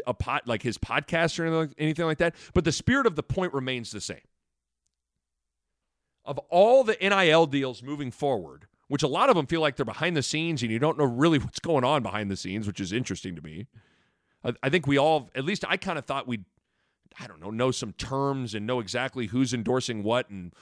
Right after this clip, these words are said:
what kind of money is getting exchanged. You kinda have no idea. But of all the N I L deals moving forward, the one that I think is potentially the most tricky for players are, are the podcast ones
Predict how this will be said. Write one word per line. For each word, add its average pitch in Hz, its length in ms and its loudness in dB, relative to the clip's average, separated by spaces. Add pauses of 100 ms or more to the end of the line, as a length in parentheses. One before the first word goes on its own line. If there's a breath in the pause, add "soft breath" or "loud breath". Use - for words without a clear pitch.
(160 soft breath)
what 117 160 -10
kind 131 140 -4
of 113 60 -4
money 113 200 0
is 113 120 -8
getting 120 220 -4
exchanged. 120 340 -8
You 98 60 -10
kinda 170 200 -2
have 95 120 -6
no 120 180 -4
idea. 156 240 -6 (1300)
But 156 100 6
of 151 60 6
all 208 180 8
the 226 160 2
N 202 60 2
I 185 160 4
L 170 180 4
deals 139 320 2
moving 131 240 2
forward, 98 680 2
the 127 140 2
one 147 240 2
that 170 100 2
I 160 80 4
think 151 220 -2
is 123 100 -2
potentially 143 560 -2
the 120 100 2
most 120 280 2
tricky 135 320 -2
for 110 160 -2
players 123 440 0
are, 107 180 0
are 113 80 0
the 98 120 -4
podcast - 760 -4
ones - 400 -20